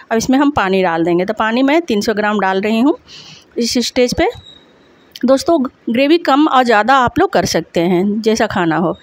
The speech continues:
तो मैं ग्रेवी वाला बना रही हूँ, लटपटा ग्रेवी वाला, पतला ग्रेवी वाला नहीं दोस्तों। जब इसमें उबाल आएगा तब इसमें हम क्यूब डाल देंगे, जो बेसन का ढोकला का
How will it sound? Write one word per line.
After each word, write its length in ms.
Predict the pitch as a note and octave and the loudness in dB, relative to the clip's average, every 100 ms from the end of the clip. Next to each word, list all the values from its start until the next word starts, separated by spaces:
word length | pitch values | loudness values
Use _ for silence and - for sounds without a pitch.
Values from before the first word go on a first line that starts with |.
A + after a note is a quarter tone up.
| - - - - _ | -16 -14 -12 -14 _
तो 60 | A#3+ | 0
मैं 340 | C4 D#4 C#4+ | 2 2 2
ग्रेवी 260 | G#3+ A3 A#3+ | 2 0 2
वाला 180 | B3+ C4 | 2 2
बना 260 | B3+ B3+ | 2 0
रही 180 | B3+ C#4 | 0 2
हूँ, 220 | C#4 E4 F#4+ | 4 2 0
लटपटा 540 | A3+ G#3+ - A3 A3 A#3+ | -2 -2 -2 -2 0 0
ग्रेवी 360 | F#3+ E3+ E3 D#3+ | 2 0 2 0
वाला, 280 | D3+ D#3+ F#3 - | 0 -2 -4 -4
पतला 260 | A3+ B3+ B3+ | -2 0 2
ग्रेवी 360 | A#3+ B3 A#3+ | 2 2 2
वाला 260 | B3 B3 D#4+ - | 2 2 0 0
नहीं 380 | G#3+ F3+ E3+ F#3 | 0 2 2 2
दोस्तों। 420 | D#3 D#3 - D3 | 0 -2 -4 -4
जब 200 | G3 C4 | -2 0
इसमें 240 | C4+ B3+ C#4 | 0 2 2
उबाल 380 | B3+ A#3+ B3 | 2 2 2
आएगा 320 | G#3 F3 F3 C#4 - - - - - - | 0 0 -2 -4 -8 -20 -18 -18 -14 -4
तब 120 | A#3 | -2
इसमें 240 | A#3+ B3+ C#4 | 0 2 2
हम 120 | B3+ - | 0 -2
क्यूब 220 | B3+ A3+ | 0 0
डाल 220 | G3 F#3 | 0 0
देंगे, 340 | G3 G#3+ G#3 E4+ - - - | 0 -2 0 -2 -4 -18 -6
जो 160 | A3 A3+ | -2 0
बेसन 420 | G3+ G#3 B3 A#3 | 0 0 0 -2
का 140 | A#3 C4 | 0 -2
ढोकला 380 | G#3+ F#3 G3+ | -2 -2 -2
का 120 | G#3+ | -2